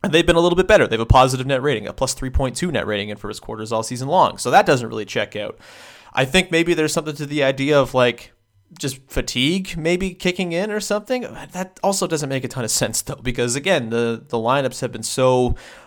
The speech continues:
all over the place and there have been different guys in and out.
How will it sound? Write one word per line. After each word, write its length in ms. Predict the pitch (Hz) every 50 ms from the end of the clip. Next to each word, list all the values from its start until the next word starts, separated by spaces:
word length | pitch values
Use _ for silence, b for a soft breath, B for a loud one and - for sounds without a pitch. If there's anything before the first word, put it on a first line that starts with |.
| B B
all 180 | - 123 131 175
over 140 | 226 214
the 100 | 175 135
place 340 | 117 - 139 117 107 107 -
and 60 | 123
there 40 | 110
have 60 | 107
been 100 | 117 113 113
different 260 | 147 147 151 143 139
guys 320 | 151 170 185 190 180 147
in 100 | 143 147
and 140 | 135 139 147
out. 260 | 180 202 170 139 -